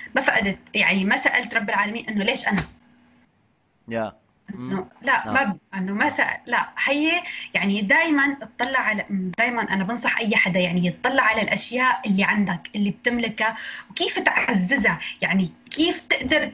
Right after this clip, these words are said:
Speaker 1: تطور من، تطورها. عرفت؟ يعني هلأ أنا قدرت أطور من نفسي. أنا ما همني إنه أنا فقدت الطرف، لا. أنا اللي همني هلأ أنا كيف قدرت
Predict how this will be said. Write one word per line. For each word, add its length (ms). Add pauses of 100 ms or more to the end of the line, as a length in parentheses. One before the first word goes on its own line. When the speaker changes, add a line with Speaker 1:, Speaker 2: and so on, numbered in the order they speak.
(120)
Speaker 1:
تطور 320
من، 200
تطورها. 600 (540)
عرفت؟ 220 (240)
يعني 180
هلأ 160
أنا 100
قدرت 280 (140)
أطور 280
من 200
نفسي. 380 (260)
أنا 340
ما 360
همني 260
إنه 200
أنا 100
فقدت 260
الطرف، 440
لا. 200 (340)
أنا 140
اللي 260
همني 240
هلأ 220
أنا 200 (240)
كيف 240
قدرت 320